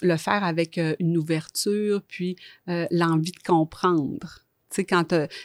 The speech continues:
cet élève-là est arrivé dans mon bureau, il était pas à corriger son examen avec l'esprit de comprendre. C'était juste, « Ben, j'y arriverai pas, je serai pas capable de me rendre. »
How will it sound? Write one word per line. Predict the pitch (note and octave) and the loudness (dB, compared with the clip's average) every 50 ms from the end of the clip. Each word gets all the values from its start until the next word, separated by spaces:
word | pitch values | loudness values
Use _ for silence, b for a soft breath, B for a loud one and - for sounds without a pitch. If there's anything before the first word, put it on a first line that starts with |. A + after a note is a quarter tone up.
| B | B
cet | B - F#3 E3 - | B -2 0 2 2
élève-là | F3+ E3+ E3 D#3 D3 D#3+ E3+ F#3 G3+ G3+ | 4 4 4 4 4 2 2 2 4 2
est | F3+ - | 2 2
arrivé | F3 D#3+ D#3+ D#3+ F3 | 0 0 0 0 0
dans | E3+ F3 E3 D#3+ | 0 0 0 2
mon | D#3+ D#3 D#3 | 2 2 2
bureau, | D3+ D3 D3+ D3+ D#3+ E3+ - G#3+ | 0 0 -2 -2 -2 0 2 2
il | G#3 F#3 D#3+ D3+ | 4 4 4 4
était | D3+ - - D3+ | 4 2 0 -2
pas | - - G#3 G3+ | -2 0 0 0
à | F#3 D#3+ | 0 0
corriger | - - F#3 E3+ D#3 E3+ D3+ D#3 F3+ | 0 0 0 2 2 2 2 2 2
son | E3 - F3 E3 D#3+ | 2 2 2 4 4
examen | D#3+ D#3 D3+ D3+ D#3 D3 D3 D#3 E3 F#3 G#3+ B B B B B B B B | 4 2 2 0 0 2 2 2 2 2 0 B B B B B B B B
avec | - E3+ D#3 D#3 D#3+ D#3+ - F#3 - | -2 0 0 0 0 -2 -2 -6 -4
l'esprit | - F3 E3 D#3+ D#3 - - - - G3+ | 0 0 0 0 -2 -4 -8 -6 -6 -2
de | F3 E3 | -2 -2
comprendre. | D#3+ - - D#3+ D3+ D3+ - - - G3+ G#3+ G3+ F3 D3+ - - - | -2 -2 -4 -4 -4 -4 -6 -4 -2 0 0 2 0 -2 -2 -6 -10
C'était | - - - E3 D#3+ - E3+ D#3 D3 | -10 -4 -4 -4 -2 -2 -2 -2 -2
juste, « | C#3+ D#3+ F3+ G3 G3 - - - b b b b b b _ | -2 -2 -2 -2 -4 -6 -10 -14 b b b b b b _
Ben, | E3+ E3 D#3 | 0 0 0
j'y | D3 D3+ E3 D#3 | 0 0 0 -2
arriverai | D3+ D3 D3+ D#3+ C#3+ D3+ D3 C#3+ | -2 0 -2 -2 -2 -2 -4 -4
pas, | C#3 - - F3+ G3+ A3+ A3+ - _ _ _ _ - - | -8 -6 -6 -4 -4 -4 -6 -10 _ _ _ _ -14 -6
je | - - | -4 -4
serai | - - - E3 | -2 -2 -2 -4
pas | D#3+ D#3 D#3+ | -2 -4 -4
capable | - E3 D#3 - D#3+ D#3 D#3 | -4 -4 -4 -2 -2 -2 -2
de | C#3+ D3+ | -2 -2
me | D3 D3 D3 | -2 -2 -2
rendre. » | C#3 D3 D#3 E3+ G#3 G#3+ G#3 G3 | -4 -6 -6 -6 -6 -6 -8 -10